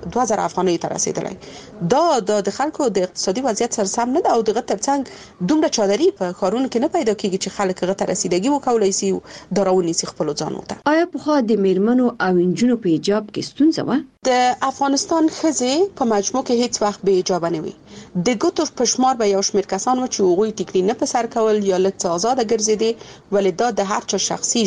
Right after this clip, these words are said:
Speaker 1: ژوند ده، د هر چا شخصي نظر ده. افغانستان یو آزاده مملکت و. فردي انتخاب یا هم د خلکو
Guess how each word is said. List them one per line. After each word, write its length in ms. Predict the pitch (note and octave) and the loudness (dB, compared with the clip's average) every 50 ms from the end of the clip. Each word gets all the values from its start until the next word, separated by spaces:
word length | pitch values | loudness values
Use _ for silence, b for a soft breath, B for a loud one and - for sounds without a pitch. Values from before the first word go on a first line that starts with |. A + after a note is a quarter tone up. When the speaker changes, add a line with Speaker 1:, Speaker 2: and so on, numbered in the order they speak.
| F3+ | 0
Speaker 1:
ژوند 280 | - - G#3 A3+ C4 B3+ B3+ | 0 0 0 0 0 0 0
ده، 80 | B3+ - A3 G#3+ G#3+ G#3 | 2 2 2 0 -2 -2
د 100 | G3+ G3 | -2 -2
هر 160 | F#3+ G3 - - | -2 -4 -4 -4
چا 100 | - F#3 F#3+ F#3 F#3 B B B B B B B - - F#3 - | -4 -2 -2 -2 -4 B B B B B B B -6 -4 -2 -2
شخصي 300 | - F3+ - - - B3 | -2 -2 0 0 2 2
نظر 400 | A3+ G3+ F#3 F3+ G3+ G#3 A#3 C4 - | 2 2 0 0 -2 -2 -2 -2 0
ده. 320 | C4+ C4 C4 B3+ B3 - - - - - G3 | 0 2 2 0 0 -4 -10 -8 -6 -6 -4
افغانستان 460 | F#3+ - F#3 F#3 F#3 - G#3+ G3+ G3 | -2 -2 -2 -2 -2 0 0 2 2
یو 260 | G3 F#3+ F#3 F3+ - - - F#3 | 2 2 2 0 0 -2 -2 -2
آزاده 300 | F3+ F3+ G#3+ B3 B3+ C4 | 0 0 0 0 0 0
مملکت 640 | A#3+ A#3+ A#3 A3+ A3 G#3 - A3 G3+ G3+ - - - | 0 0 -2 -2 -2 -4 -4 -4 -6 -6 -4 -2 0
و. 160 | G#3 G3+ G3 - - - - | 0 0 0 -2 -8 -8 -4
فردي 580 | A3 G#3 G3 G3 G3 F#3+ C#4+ D4+ D4 C4 F#3 - - G3 | -2 0 0 0 0 2 2 2 2 2 2 0 0 0
انتخاب 640 | G3 F#3+ - G3 - - B3+ C4+ D#4 F4 - - C#4 | 0 0 -2 -4 -2 0 0 0 0 0 -2 -2 -2
یا 60 | A3+ | -2
هم 320 | A3 G#3+ G#3 G3+ G3 F#3+ F#3+ - - - G#3 | 0 0 -2 -2 -2 -2 -4 -8 -6 -4 -4
د 100 | G3+ - - | -4 -2 -2
خلکو 480 | C#4+ D4+ D4 C#4+ - - - C#4 C4+ | -2 -2 -2 -4 -6 -4 -2 0 2